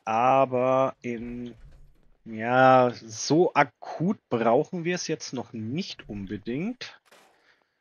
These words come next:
Von daher werde ich schauen, dass wir das, ja, äh,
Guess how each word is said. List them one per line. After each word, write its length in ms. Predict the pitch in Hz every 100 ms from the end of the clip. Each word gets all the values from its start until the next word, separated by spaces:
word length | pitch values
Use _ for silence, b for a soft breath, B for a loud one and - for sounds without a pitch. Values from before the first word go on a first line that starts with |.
| _
Von 380 | - - 117 117
daher 680 | 110 107 113 139 131 127 110
werde 400 | 113 117 120 -
ich 240 | 117 113 -
schauen, 580 | - - 98 113 123
dass 240 | 117 113 -
wir 140 | 107
das, 520 | 87 98 104 - - - - _ _ _ -
ja, 540 | - 87 - 101 98 _ _ _ _ _ _ _ _ _ - _ _ _ _ _ _ _ -
äh, 400 | 127 127 127